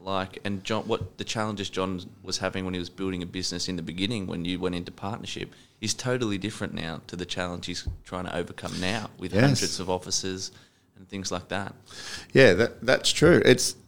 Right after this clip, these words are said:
Speaker 2: and that's probably the thread I, that I wanted to stick to today. It's,
Speaker 1: Mm.
Speaker 2: you know, we, we might think, we might look at people and think, "Oh, they're doing extraordinarily well," or whatever, but, you know, we don't see their challenges. You know, when you see, and I have a, a saying that I constantly talk about, and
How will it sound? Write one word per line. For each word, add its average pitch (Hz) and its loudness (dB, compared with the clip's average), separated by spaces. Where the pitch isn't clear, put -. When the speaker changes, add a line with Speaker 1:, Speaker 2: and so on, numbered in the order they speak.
Speaker 2:
and 160 2
that's 202 4
probably 214 8
the 123 2
thread 101 8
I, 95 8
that 95 6
I 95 8
wanted 92 4
to 82 0
stick - 2
to 90 4
today. 82 8
It's, 92 0
Speaker 1:
Mm. 95 -4
Speaker 2:
you - 2
know, 98 8
we, 117 6
we 131 2
might 139 8
think, 120 4
we 170 8
might 208 8
look 123 6
at 110 4
people 101 8
and 95 4
think, 107 2
"Oh, 113 6
they're 101 8
doing 101 4
extraordinarily 90 4
well," 101 8
or 87 4
whatever, 98 6
but, 107 4
you 139 4
know, 147 6
we 139 2
don't 175 6
see 131 8
their 120 8
challenges. 110 4
You 110 -4
know, 113 8
when 123 8
you 139 8
see, 110 8
and 127 6
I 127 8
have 160 10
a, 127 12
a 104 6
saying 113 10
that 92 10
I 90 10
constantly 107 6
talk 90 2
about, 78 4
and 85 2